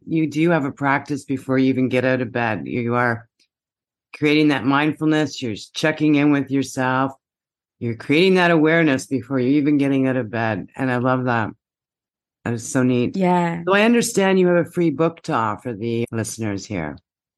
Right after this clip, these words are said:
Speaker 2: Yes. So it is my ten-minute method. <laughs> And you can download it. It's free. And it, the thing that I, I take you through the different steps of it. I explain different parts of it. I give you suggestions. Obviously,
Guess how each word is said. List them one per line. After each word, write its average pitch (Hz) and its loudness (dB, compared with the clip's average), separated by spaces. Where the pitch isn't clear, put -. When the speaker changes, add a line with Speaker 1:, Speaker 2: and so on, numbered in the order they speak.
Speaker 2:
Yes. 233 2
So 240 0
it 240 4
is 302 -2
my 311 2
ten-minute 285 0
method. 240 2
<laughs> 370 4
And 240 -4
you 226 -10
can 220 -2
download 247 0
it. 247 0
It's - -6
free. 233 2
And 208 2
it, - 0
the 185 -4
thing 359 -4
that - 0
I, 240 2
I - 0
take 277 -2
you 277 0
through 269 -4
the 233 0
different 202 -2
steps - -2
of 196 -2
it. 196 4
I 123 2
explain 220 -2
different 202 -4
parts 180 -2
of 180 -4
it. 175 0
I 170 0
give 202 -2
you 214 -4
suggestions. 185 -2
Obviously, 185 0